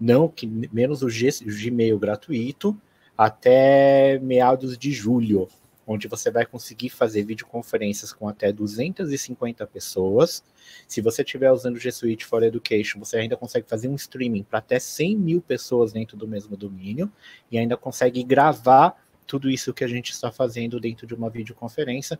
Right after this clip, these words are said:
e esse é um ponto super importante, porque você vai conseguir também, além de gravar, você pode depois compartilhar com os alunos, e quem tiver usando o Google for Education,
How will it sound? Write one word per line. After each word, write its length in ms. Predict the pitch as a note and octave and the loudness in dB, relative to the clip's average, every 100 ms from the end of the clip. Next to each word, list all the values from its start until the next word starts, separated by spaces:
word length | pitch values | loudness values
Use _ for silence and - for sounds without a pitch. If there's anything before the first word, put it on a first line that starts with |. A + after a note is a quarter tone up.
| _ - _ | _ -20 _
e 80 | A2+ | -2
esse 140 | A2+ B2 | -2 -2
é 20 | |
um 40 | |
ponto 280 | - B2 A#2+ | -6 -6 -6
super 280 | - C3+ C#3+ | -8 -6 -6
importante, 500 | C#3 C#3+ - G2+ - | -4 -4 -2 -6 -6
porque 260 | - - | -14 -6
você 220 | G#2+ G#2 G#2 | -6 -4 -2
vai 160 | A2 | -4
conseguir 400 | A2+ A2 G#2 A2+ | -4 -12 -8 -8
também, 540 | - B2+ B2+ G#2+ F#2+ G2+ | -2 0 2 -2 -4 -6
além 200 | G2+ C3 | -8 -6
de 100 | C3+ | 0
gravar, 600 | A2+ G2 E2+ A2 C3 - _ _ - - _ _ _ _ - | 2 2 2 4 4 2 _ _ -20 -20 _ _ _ _ -10
você 200 | A2+ - | -8 -4
pode 220 | G#2+ G#2 | -2 -2
depois 280 | G#2 G#2 F2+ | -2 -4 -6
compartilhar 600 | - G#2+ G2+ - G2 A#2+ | -8 -6 -6 -4 -4 -4
com 140 | - | -4
os 100 | F3 | -2
alunos, 560 | D3+ C#3+ A#2+ C#3 F3+ - _ _ _ | 0 0 0 -2 -4 -10 _ _ _
e 80 | - | -12
quem 200 | A2+ C3+ | -8 -6
tiver 320 | C#3+ C#3+ B2+ | -6 2 6
usando 260 | B2+ A#2+ A#2+ | 6 4 -4
o 60 | A#2 | -2
Google 220 | A#2 A#2 | 0 0
for 160 | A2+ | 0
Education, 520 | A2 A2 - B2+ - | -2 -4 -4 -6 -6